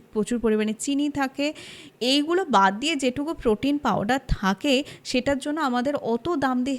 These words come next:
হেলথ ড্রিঙ্ক কেনার কোনো প্রয়োজন নেই, ওটা আমরা বাড়ির খাবার থেকেই পেয়ে থাকবো। যদি মনে হয় বাচ্চাদের আপনি হেলথ ড্রিঙ্ক দিতে চান, অত দাম দিয়ে ওই ধরনের জিনিস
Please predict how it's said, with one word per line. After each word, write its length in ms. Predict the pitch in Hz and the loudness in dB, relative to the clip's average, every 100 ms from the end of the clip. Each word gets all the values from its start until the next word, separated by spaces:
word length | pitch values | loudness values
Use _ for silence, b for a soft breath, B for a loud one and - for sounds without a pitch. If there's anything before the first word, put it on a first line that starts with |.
| - | -2
হেলথ 260 | 220 214 | -4 -4
ড্রিঙ্ক 220 | 226 254 247 | -4 -4 -2
কেনার 260 | 208 240 | -4 -4
কোনো 260 | 254 269 294 | -2 -2 -2
প্রয়োজন 400 | 294 190 180 180 | 0 -2 -2 -6
নেই, 200 | 123 - B B | -8 -12 B B
ওটা 180 | 254 311 | 0 0
আমরা 120 | 330 | 0
বাড়ির 360 | 294 214 202 269 | 0 2 2 -2
খাবার 320 | - 247 247 254 | -2 -2 -2 -2
থেকেই 220 | 247 302 | -6 -6
পেয়ে 240 | - 196 | -6 -6
থাকবো। 400 | - - 233 117 - B B B 208 | -6 -8 -8 -14 -14 B B B -2
যদি 220 | 214 247 | 2 2
মনে 200 | 349 320 | 0 0
হয় 80 | 320 | 0
বাচ্চাদের 500 | 254 208 - 277 285 | 2 2 2 -2 0
আপনি 180 | 285 294 | 0 0
হেলথ 260 | 269 254 240 | 0 0 -2
ড্রিঙ্ক 200 | 285 254 | -2 -2
দিতে 280 | 240 269 | 0 0
চান, 220 | 269 285 381 B B B | 0 0 0 B B B
অত 220 | - 240 | 0 0
দাম 320 | 302 294 285 277 | 2 2 2 0
দিয়ে 220 | 302 311 | 0 -2
ওই 180 | - 262 | 0 2
ধরনের 600 | 269 285 294 294 - 220 | 2 0 0 -2 -4 -2
জিনিস 300 | 214 233 262 | 0 0 -2